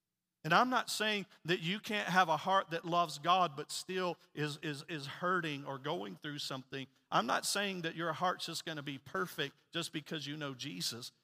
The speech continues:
What I want you to understand is that through walking in love and his love towards you, it actually begins to change the heart. And that can take time. That isn't always instant.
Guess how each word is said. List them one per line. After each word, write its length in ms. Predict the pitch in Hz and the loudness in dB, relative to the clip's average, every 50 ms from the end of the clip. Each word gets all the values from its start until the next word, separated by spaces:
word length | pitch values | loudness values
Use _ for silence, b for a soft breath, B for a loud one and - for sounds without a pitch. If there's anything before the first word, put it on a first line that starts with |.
| _ - | _ 0
What 160 | 147 170 180 | 2 4 6
I 80 | 180 | 6
want 240 | 180 185 202 202 240 | 4 4 0 -2 -2
you 120 | 202 180 175 | -2 -2 -2
to 140 | 170 185 | -2 -2
understand 720 | - 175 175 165 170 160 - - 202 196 190 175 160 165 165 _ _ - | -2 -2 -2 -2 -4 -4 -4 -4 -4 -4 -4 -4 -6 -6 -8 _ _ -6
is 240 | 160 165 156 147 151 | -4 -4 -4 -2 0
that 220 | 175 170 175 170 | 2 2 2 0
through 460 | - 175 165 180 190 202 202 190 180 - 175 - | -4 -8 -4 -4 -2 -2 -4 -6 -8 -12 -16 -10
walking 560 | 147 139 160 170 190 185 190 208 180 175 170 | -4 0 2 4 4 2 2 -2 -4 -4 -2
in 140 | 165 160 156 | -4 -2 -2
love 480 | 151 160 180 190 185 175 165 160 156 - - - - | 0 4 4 6 8 8 6 6 4 2 -6 -8 -6
and 160 | 147 147 147 | -4 -4 -2
his 240 | 143 170 185 165 170 | 0 0 -2 -2 -2
love 320 | 180 180 170 170 156 - | 0 2 2 2 0 -2
towards 360 | - - 170 165 156 135 127 | -8 -8 -6 -6 -6 -6 -6
you, 200 | 165 202 190 175 - | -6 -6 -6 -6 -4
it 120 | 175 175 175 - | -4 -4 -2 2
actually 380 | 160 160 180 175 - - 165 147 | 2 2 2 2 -2 -6 -6 -6
begins 460 | - 151 143 - 160 165 165 - - | -6 -8 -8 -6 -6 -6 -6 -8 -8
to 120 | - 147 | -10 -6
change 520 | 135 - - 170 175 190 202 196 175 156 - | -4 -4 -4 -2 -4 -4 -4 -6 -8 -6 -4
the 140 | 170 147 | -4 -2
heart. 400 | 135 123 143 139 127 - - - - _ _ _ _ _ _ _ _ _ _ _ _ _ _ _ _ - | -2 -2 -4 -4 -4 -6 -8 -12 -16 _ _ _ _ _ _ _ _ _ _ _ _ _ _ _ _ -2
And 220 | 180 165 170 170 | 0 0 2 4
that 180 | 180 196 214 - | 4 4 4 2
can 160 | - 185 160 | -2 -4 -4
take 300 | 143 - 170 151 147 - | -4 -2 -2 -4 -4 -4
time. 460 | - - - 143 135 135 120 104 110 - _ _ _ _ _ - | -8 -6 -4 -4 -2 -4 -4 -6 -8 -14 _ _ _ _ _ 0
That 140 | 147 151 151 | 2 2 2
isn't 260 | 165 170 160 165 160 | 2 -2 -2 -4 -4
always 420 | - 151 143 143 135 131 123 117 123 | -2 0 0 0 -2 -4 -6 -6 -8
instant. 460 | 120 123 123 - - - - 98 | -8 -8 -8 -10 -10 -12 -12 -16